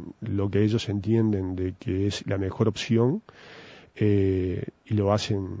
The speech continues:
desde su, desde el punto de vista de la res-, de la responsabilidad como médicos que están asumiendo,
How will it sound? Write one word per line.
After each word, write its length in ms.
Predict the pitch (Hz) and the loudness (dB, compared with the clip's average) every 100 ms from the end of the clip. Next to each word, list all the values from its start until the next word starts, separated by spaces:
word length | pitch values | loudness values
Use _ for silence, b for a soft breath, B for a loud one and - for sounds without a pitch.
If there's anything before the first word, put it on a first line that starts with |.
| 104 113 | -12 -8
desde 200 | 98 95 | -6 -6
su, 200 | - 92 - | -6 -10 -10
desde 220 | - 101 | -6 -2
el 60 | 101 | 2
punto 220 | 113 107 | 4 4
de 20 | |
vista 120 | 107 | 6
de 60 | 113 | 6
la 40 | 101 | 4
res-, 240 | 98 - | 0 -4
de 100 | - | -4
la 120 | 101 101 | 0 4
responsabilidad 920 | 120 113 113 104 107 101 95 104 117 | 4 4 0 -2 -4 -2 0 2 2
como 220 | 107 98 | 2 -2
médicos 360 | 98 113 110 98 | 2 4 2 0
que 60 | |
están 160 | 95 101 | -4 -4
asumiendo, 640 | 101 - 120 123 123 147 | -4 -2 0 0 0 -2